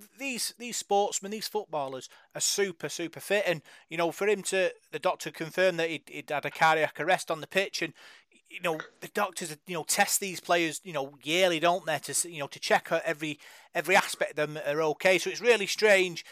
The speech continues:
uh, that that happened. I'm sure they'll get to the bottom of it to see, you know, what happened. But I thought it was great humanity shown by,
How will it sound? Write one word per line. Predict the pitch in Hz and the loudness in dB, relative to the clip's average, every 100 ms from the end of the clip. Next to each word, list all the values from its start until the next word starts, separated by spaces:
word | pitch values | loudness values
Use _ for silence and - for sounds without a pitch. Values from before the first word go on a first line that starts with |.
| - 151 | -10 -6
uh, | 160 | -4
that | 156 160 | -4 2
that | 170 156 | 4 6
happened. | 202 - 170 | 4 2 -6
I'm | 165 | -4
sure | - 220 | 0 0
they'll | 190 | 0
get | 175 185 - | -2 -2 -2
to | |
the | 170 | -2
bottom | 160 196 180 | 2 4 2
of | 170 | -6
it | |
to | - 156 | -2 0
see, | 185 165 - - - | 0 -2 -8 -20 -20
you | - | -8
know, | 151 147 | -2 -2
what | 156 156 | 0 0
happened. | 175 165 | 0 2
But | 190 | 4
I | 196 | 6
thought | 254 233 - - - | 8 8 6 0 -16
it | 160 | -10
was | 160 | 0
great | 208 208 | 4 4
humanity | - 196 196 202 185 170 | 2 -4 0 0 0 -6
shown | - 190 185 175 | 0 2 2 2
by, | 165 165 | 2 2